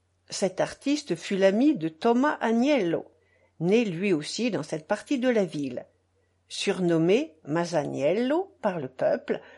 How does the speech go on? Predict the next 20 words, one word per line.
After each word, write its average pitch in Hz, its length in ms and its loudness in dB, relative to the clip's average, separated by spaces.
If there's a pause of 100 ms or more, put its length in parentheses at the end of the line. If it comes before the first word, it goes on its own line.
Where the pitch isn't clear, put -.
(120)
pour 214 180 0
les 226 140 2
libertés 262 560 0
auxquelles 277 460 0
il 214 180 -2
combattit 214 720 2 (240)
et 240 120 2
succomba. 208 640 -4 (1400)
D'autres 311 460 2
hommes 311 260 6
glorieux 214 560 4
sont 165 220 -4
également 185 580 2
nés 196 220 4
dans 165 160 0
notre 170 300 -4
quartier 175 540 0
qu'ils 170 300 -4
ont 180 140 -2
habité. 175 580 -2